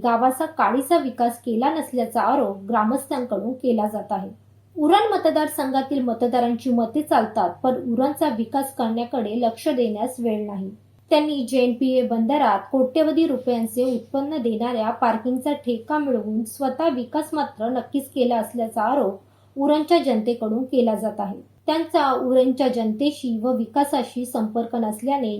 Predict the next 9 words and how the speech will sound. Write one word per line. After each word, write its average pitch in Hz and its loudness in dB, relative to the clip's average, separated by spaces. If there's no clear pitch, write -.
यावेळी 240 0
उरणची 269 0
जनता 226 0
त्यांना 294 4
अद्दल 247 0
घडवणीच्या 240 0
तयारीत 240 2
असल्याचे 220 -4
दिसते. 226 -6